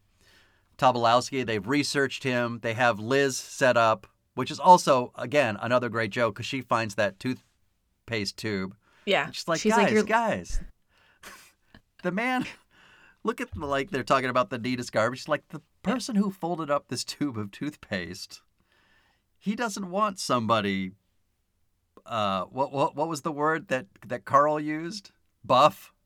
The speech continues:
Speaker 1: or something like that?
Speaker 2: Yeah.
Speaker 1: Something like, you know, she's
Speaker 2: Mm-hmm.
Speaker 1: like, "She doesn't want somebody buff. He wants somebody refined,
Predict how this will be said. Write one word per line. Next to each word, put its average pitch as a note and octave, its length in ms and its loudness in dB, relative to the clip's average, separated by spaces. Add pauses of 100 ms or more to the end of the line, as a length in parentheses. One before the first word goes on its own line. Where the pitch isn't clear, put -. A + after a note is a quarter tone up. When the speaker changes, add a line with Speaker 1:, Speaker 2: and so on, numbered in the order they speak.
(140)
Speaker 1:
or B2+ 80 -8
something C3 340 -8
like D3 220 -2
that? - 160 -2 (640)
Speaker 2:
Yeah. G3 260 -2 (400)
Speaker 1:
Something - 300 -10
like, C3+ 220 -2 (180)
you A2 140 -8
know, G2+ 300 -2
she's G#3 160 2
Speaker 2:
Mm-hmm. G2 80 0
Speaker 1:
like, - 120 -4 (440)
"She B3 140 -10
doesn't G3 260 -4
want A#2 280 0
somebody G#2 460 -2 (180)
buff. A#2 400 0
He D3+ 300 -12
wants D#3+ 220 -6
somebody D#3+ 320 -6
refined, C#3+ 840 0